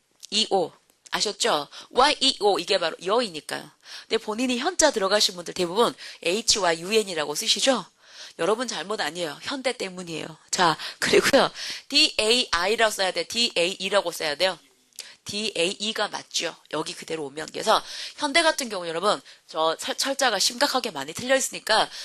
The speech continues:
특정 고유명사의 로고 같은 거 보면서 외우거나 그러지 마세요. 자, 만약에 이제 삼성역에서 내리실 분이라고 하면 삼성역이라고 하면 이제 고유명사가 되니까 여기는 이제 여기, 어, 대문자로 바꿔주시면 되고요.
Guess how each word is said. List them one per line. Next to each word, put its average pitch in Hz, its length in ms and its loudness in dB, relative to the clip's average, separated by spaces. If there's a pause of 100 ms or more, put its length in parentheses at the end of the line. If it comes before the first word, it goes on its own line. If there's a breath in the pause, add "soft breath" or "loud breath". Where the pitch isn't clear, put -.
(160 loud breath)
특정 302 420 0
고유명사의 208 720 0
로고 190 240 2
같은 233 240 0
거 165 80 -4
보면서 147 380 0 (260 loud breath)
외우거나 170 480 2
그러지 147 340 0
마세요. 165 440 2 (380 loud breath)
자, 208 280 4
만약에 254 360 2
이제 302 180 -2
삼성역에서 285 720 0
내리실 202 400 0
분이라고 175 540 0
하면 208 180 2 (260 loud breath)
삼성역이라고 277 760 0
하면 185 100 -8
이제 160 100 -10
고유명사가 208 600 -4
되니까 170 400 -2 (260 loud breath)
여기는 220 300 -2
이제 160 340 -4
여기, 196 420 -2 (180 loud breath)
어, 156 340 0
대문자로 190 440 -8
바꿔주시면 185 640 -2
되고요. 277 420 0